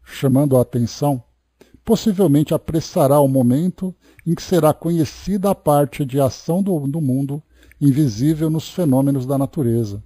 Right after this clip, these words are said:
Uma vez entrando nesse caminho, a ciência possuirá a chave de muitos mistérios e verá cair a mais formidável barreira que detém o progresso, o materialismo, que restringe o círculo da observação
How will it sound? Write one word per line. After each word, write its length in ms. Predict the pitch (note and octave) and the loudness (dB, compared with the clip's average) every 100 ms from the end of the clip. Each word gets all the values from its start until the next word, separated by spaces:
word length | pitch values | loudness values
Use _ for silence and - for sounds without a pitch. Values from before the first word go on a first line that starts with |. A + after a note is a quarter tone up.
| - - - _ _ _ _ _ _ | -20 -20 -20 _ _ _ _ _ _
Uma 200 | C#3 B2+ | 0 2
vez 280 | A2+ D3+ C#3+ | 4 2 4
entrando 520 | B2+ - C#3 F3 A#2+ | 0 2 0 0 0
nesse 280 | A#2 A2+ B2+ | -2 -4 -4
caminho, 480 | D#3 B2+ D3+ F3 D#3+ _ _ _ | -2 0 0 -4 -10 _ _ _
a 120 | F3 E3 | -6 -6
ciência 480 | - D3 D#3 - | 0 0 0 -2
possuirá 580 | D3+ E3 - E3 D3 C3+ | -4 -6 -4 -2 2 2
a 60 | D3 | 0
chave 580 | - C#3 D3+ C#3 G#2+ A2 _ _ _ | -4 -4 -2 -4 -8 -14 _ _ _
de 160 | A#2 D3+ | -6 0
muitos 420 | D3 G#3+ A3 F3 | 4 4 2 0
mistérios 720 | D#3 - - C3+ D3+ D#3+ D#3 D3+ | -2 -4 -4 -2 0 -2 -4 -4
e 40 | |
verá 280 | D3 D3+ D3+ | -2 0 0
cair 500 | - E3+ B2+ C3+ B2+ _ _ - | 0 0 2 0 -4 _ _ -4
a 120 | C#3 | 0
mais 400 | C3 D#3 A3 - | 0 2 0 0
formidável 640 | - F#3 F#3 C3+ D3 C3 C3+ | -4 -2 -2 0 0 0 -2
barreira 640 | D#3+ B2 C3 C#3+ C#3+ D3 _ - - | -2 -2 -2 -2 -4 -8 _ -20 -10
que 100 | E3 | -2
detém 320 | D3+ - C#3+ | -2 0 0
o 60 | D3 | 0
progresso, 640 | D#3+ D#3 A#2 A2 - - - _ _ _ | -2 -2 -2 -2 -4 -14 -18 _ _ _
o 80 | C3+ | -2
materialismo, 840 | A#2+ C#3 E3+ D#3+ D#3 B2 A#2+ A2+ A2+ _ _ _ _ _ | 0 0 -2 -2 0 0 -2 -6 -12 _ _ _ _ _
que 200 | C#3 B2+ | 0 4
restringe 880 | C3+ - - - F3 G#3+ D#3 A2 | 2 0 -4 -2 4 4 4 0
o 60 | A#2 | -4
círculo 640 | - - F#3 A3 G#3 F#3 D#3+ | -6 -8 -2 -2 -2 -2 0
da 120 | D3 | 0
observação 840 | C3+ - D3+ D#3 E3 - C3 C#3 | 0 -4 -6 -4 -6 -4 -4 -4